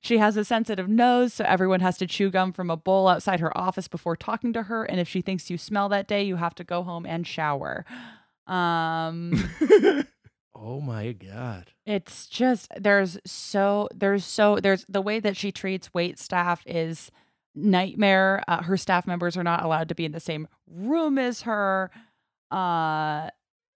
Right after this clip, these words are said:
Speaker 2: I love it. I love it. You know,
Speaker 1: Yeah.
Speaker 2: that's a, it's, I expect nothing less from, from Ellen DeGeneres. It's also funny to see in that thread too, where people are, like, caping for her.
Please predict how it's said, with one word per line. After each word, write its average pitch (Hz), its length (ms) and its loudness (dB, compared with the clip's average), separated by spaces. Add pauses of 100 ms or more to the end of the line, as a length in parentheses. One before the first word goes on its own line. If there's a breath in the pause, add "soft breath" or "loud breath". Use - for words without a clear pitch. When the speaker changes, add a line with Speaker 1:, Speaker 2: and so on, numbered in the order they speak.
(120)
Speaker 2:
I 107 100 4
love 95 280 4
it. 78 160 0 (400)
I 90 100 2
love 92 260 0
it. 76 200 -4 (280)
You 95 140 -4
know, 90 260 -2
Speaker 1:
Yeah. 214 180 -4
Speaker 2:
that's 92 220 0
a, 87 100 -2 (180)
it's, - 200 -12
I 120 120 8
expect 120 440 4
nothing 104 380 2
less 90 560 -2 (180)
from, 80 540 -2 (480)
from 87 120 -2
Ellen 87 240 0
DeGeneres. 87 420 0
It's 120 120 -2
also 156 280 6
funny 135 260 2
to 104 60 0
see 110 120 -2
in 110 120 0
that 92 240 0
thread 87 300 2
too, 90 220 0
where 87 140 0
people 90 300 -2
are, 85 100 2
like, 73 200 -2
caping 92 440 -4
for 104 160 -2
her. 110 240 0